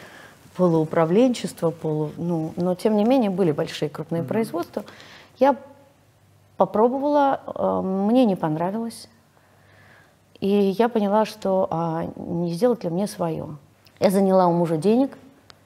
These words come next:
Speaker 1: но он занял мне только, если он станет учредителем.
Speaker 2: Мгм.
Speaker 1: <laughs> И, в общем-то, я начала с нуля. И, конечно же, первые мастера, которые приехали, это были люди из Тбилиси. То есть я позвонила своим ребятам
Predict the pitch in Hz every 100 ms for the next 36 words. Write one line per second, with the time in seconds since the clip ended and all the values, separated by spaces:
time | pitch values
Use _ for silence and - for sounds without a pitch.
0 | _ _ _ _ _ _ 208 226 226 196
1 | 202 196 185 185 180 190 175 170 160 170
2 | 165 170 156 156 - 147 147 151 - 175
3 | 254 277 285 269 - - 123 120 117 120
4 | 117 208 - - - - - - _ -
5 | 202 196 190 180 160 175 185 - 269 262
6 | 214 196 220 214 - 202 202 202 185 175
7 | 190 220 - 190 175 175 180 196 208 175
8 | 175 160 160 165 - 180 170 170 170 165
9 | 170 170 165 165 160 160 170 202 220 185
10 | 165 165 165 170 170 156 147 156 151 -
11 | - 170 - 170 165 170 160 156 156 165
12 | 156 156 185 208 202